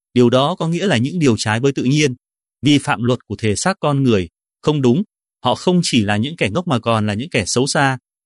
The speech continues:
Nhưng bạn thấy đó, đó là kết quả của việc gạt bỏ Đức Chúa Trời như họ nghĩ và đưa ra những ý tưởng riêng của mình. Đây là kết quả khi con người không tôn vinh Đức Chúa Trời là Đức Chúa Trời,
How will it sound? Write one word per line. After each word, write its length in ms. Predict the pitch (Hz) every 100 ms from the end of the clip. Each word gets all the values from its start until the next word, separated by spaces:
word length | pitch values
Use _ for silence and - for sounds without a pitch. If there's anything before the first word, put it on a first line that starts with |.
| _ _ _ _ -
Nhưng 220 | 131 131
bạn 140 | 110
thấy 160 | 98 131
đó, 320 | 123 120 180 - _ _ _
đó 220 | 113 127
là 140 | 175 123
kết 140 | 202 214
quả 200 | 139 113
của 140 | -
việc 140 | 101 104
gạt 200 | 110 104
bỏ 160 | 110
Đức 100 | 98 175
Chúa 240 | - 127
Trời 240 | - 123 101
như 160 | 123
họ 140 | 135 120
nghĩ 240 | 113 131
và 80 | 143
đưa 180 | 117 147
ra 200 | 143 135
những 160 | 135 123
ý 120 | 127
tưởng 200 | - 107
riêng 240 | 85 135 135
của 100 | 95
mình. 260 | 90 95 82 _ _ _ _ -
Đây 160 | 139
là 120 | 151 156
kết 120 | 185 -
quả 160 | 143
khi 180 | - 151
con 220 | 147 143
người 140 | 120 104
không 240 | 160 156
tôn 180 | 170 165
vinh 180 | 160 165
Đức 120 | 202
Chúa 200 | - 156
Trời 260 | - 143 113
là 140 | 107
Đức 100 | 123 -
Chúa 160 | 135
Trời, 340 | - 135 107